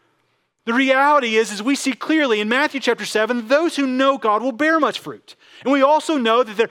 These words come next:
there is a narrow way that leads to life, and few will find it. The reality is, is that salvation is for anyone who would believe in their heart, confess with their mouth that he is Lord.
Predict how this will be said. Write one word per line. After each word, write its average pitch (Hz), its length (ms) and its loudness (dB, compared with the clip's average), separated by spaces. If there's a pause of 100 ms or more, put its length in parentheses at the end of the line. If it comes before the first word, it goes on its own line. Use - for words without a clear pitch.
(120)
there 285 140 2
is 277 80 -2
a 262 60 0
narrow 320 640 2
way 233 240 0
that 233 160 -2
leads 233 260 -4
to 226 100 -2
life, 185 340 -2
and 214 120 -8
few 302 160 2
will 320 120 0
find 208 340 -2
it. - 220 -18 (520)
The 269 80 -4
reality 285 640 2
is, 233 160 0
is 226 80 -6
that 208 160 0 (140)
salvation 254 680 0
is 220 120 -4
for 220 180 2
anyone 262 460 0
who 220 80 -6
would 220 120 -4
believe 240 260 0
in 294 40 -4
their 254 100 -2
heart, 202 220 -4
confess 254 320 -2
with 254 60 -8
their 233 80 -4
mouth 202 220 -2
that 202 80 -2
he 240 180 -4
is 240 120 -4
Lord. 220 380 -2